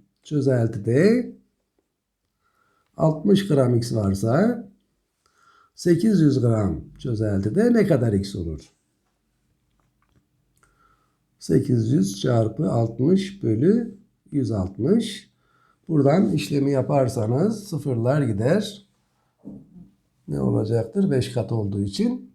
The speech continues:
üç yüz gram X bulunur. Son bir örnekle bölümü kapatalım.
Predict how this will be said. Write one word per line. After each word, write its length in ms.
üç 340
yüz 240
gram 520
X 380
bulunur. 500
Son 320
bir 100
örnekle 560
bölümü 480
kapatalım. 580